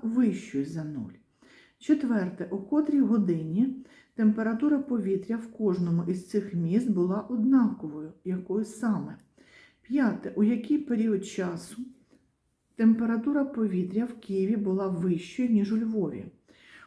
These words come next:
У Львові була вищою, ніж у Києві. Шосте. Якою в кожному із цих міст була найнижча температура,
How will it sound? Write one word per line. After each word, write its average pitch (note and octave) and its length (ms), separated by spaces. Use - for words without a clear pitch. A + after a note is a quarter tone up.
У B3 120
Львові F#3+ 360
була G#3 300
вищою, E3 500
ніж A#3+ 220
у B3+ 80
Києві. D3+ 600
Шосте. - 540
Якою A#3+ 520
в - 160
кожному F#3+ 460
із F3 180
цих F#3+ 240
міст E3+ 340
була F#3+ 400
найнижча F3+ 720
температура, C4 920